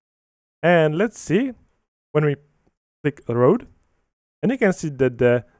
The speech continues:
neighbor of the next road was fixed. Let's add another one. And you can see that the road is being fixed as we place a new prefab or a new model on our map. So that's great. And that is pretty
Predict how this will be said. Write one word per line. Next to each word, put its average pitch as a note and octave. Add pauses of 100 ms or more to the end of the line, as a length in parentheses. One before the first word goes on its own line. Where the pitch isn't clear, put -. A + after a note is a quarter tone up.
neighbor F#3
of B2+
the C3
next C#3+
road D3+
was D#3+
fixed. - (400)
Let's C#3+
add C3
another D3+
one. F3 (500)
And G#3
you C#4+
can G#3+
see C3
that B2+
the B2
road D#3+
is G3
being C3
fixed - (120)
as A#3
we F#3+
place C3
a C#3
new B2 (360)
prefab C3 (220)
or C3
a B2+
new B2+
model C3
on A#2+
our A2+
map. G3 (500)
So D4+
that's D3+
great. E3 (640)
And G3
that A3
is D#3+
pretty A#2+